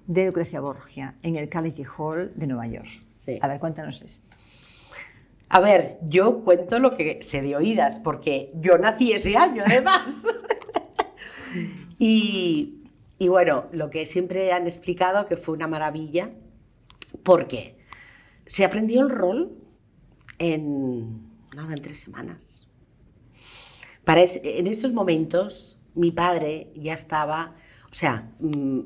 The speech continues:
Speaker 1: Ya eres representante,
Speaker 2: Sí,
Speaker 1: ¿no?
Speaker 2: claro.
Speaker 1: Sí.
Speaker 2: Yo es lo que iba a decir. Después de Bremen,
Speaker 1: Sí.
Speaker 2: antes de que llegara a Nueva York,
Speaker 1: Sí.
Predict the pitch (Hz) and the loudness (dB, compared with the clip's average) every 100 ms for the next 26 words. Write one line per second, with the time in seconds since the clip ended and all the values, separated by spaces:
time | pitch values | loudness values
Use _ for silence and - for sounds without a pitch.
0 | - - 196 202 175 208 151 180 147 131 | -8 -2 4 4 4 -2 -4 -8 -6 -6
1 | 131 139 143 175 123 110 95 - - - | -6 -6 -6 -2 -2 -2 -6 -14 -18 -4
2 | 156 160 175 170 160 156 143 139 - 139 | -2 2 2 2 0 2 2 0 -4 -4
3 | - - - _ 151 160 196 202 208 220 | -6 -18 -20 _ -2 -2 -2 -4 -2 0
4 | 160 135 156 262 - - - 151 147 - | 2 2 -2 -4 -8 -16 -14 -12 -12 -16
5 | - - _ _ _ _ - 160 151 160 | -20 -20 _ _ _ _ -4 -2 0 0
6 | 160 147 151 143 143 135 135 135 127 123 | -2 -2 -4 -2 0 0 -2 -4 -4 -2
7 | 147 170 - - 165 - | -2 -4 -16 -18 -18 -18